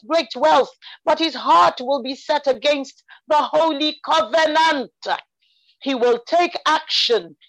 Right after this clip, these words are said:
and then return to his own land. Verse twenty-nine, "At the appointed time, he will invade the south again. Only this time,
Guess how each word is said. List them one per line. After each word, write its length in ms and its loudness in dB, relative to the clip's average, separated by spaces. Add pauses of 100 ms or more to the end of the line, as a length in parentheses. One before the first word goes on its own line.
(120)
and 160 -2
then 180 2
return 520 0
to 120 -2
his 160 -4
own 220 -2
land. 340 -2 (300)
Verse 280 0
twenty-nine, 760 0 (340)
"At 340 0
the 160 0
appointed 600 0 (120)
time, 420 -2 (380)
he 300 2
will 260 2
invade 500 0 (100)
the 100 2
south 440 0
again. 500 -2 (320)
Only 380 2 (100)
this 320 -2
time, 440 -2